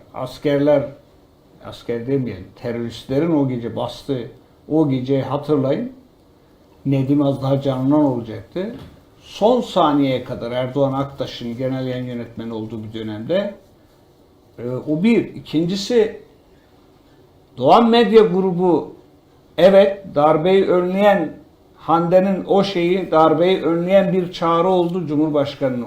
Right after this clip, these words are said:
Orada yayınlandı ama <clears throat> şunu da bir kenara bırakmayalım, unutmayalım. O güne kadar Doğan Medya Grubu'ndan, Aydın Doğan'dan nefret eden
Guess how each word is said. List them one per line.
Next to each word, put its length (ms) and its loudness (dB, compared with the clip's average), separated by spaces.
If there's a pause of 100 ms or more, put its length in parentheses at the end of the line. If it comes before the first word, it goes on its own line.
Orada 340 6
yayınlandı 560 4
ama 400 2 (520)
<clears throat> 580 -20
şunu 360 2
da 120 4
bir 80 -6
kenara 460 0
bırakmayalım, 540 -4 (120)
unutmayalım. 680 -2 (1000)
O 180 8
güne 280 6
kadar 400 4
Doğan 320 6
Medya 340 6
Grubu'ndan, 640 2
Aydın 480 4
Doğan'dan 540 6
nefret 500 4
eden 260 4